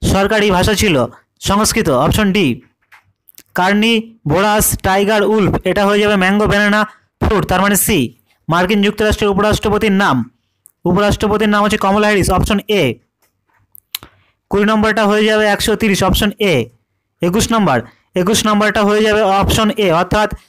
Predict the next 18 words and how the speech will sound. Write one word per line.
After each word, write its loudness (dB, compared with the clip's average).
Housing 0
Infrastructure 0
Development 0
Corporation। 0
বাইশ, 0
বাইশ 0
নম্বরটা 0
হয়ে 0
যাবে 0
শক্তির -2
একক 0
নয়, 0
পাস্কাল, 0
পাস্কাল -2
চাপের 0
একক, -2
option 0
ডি। 0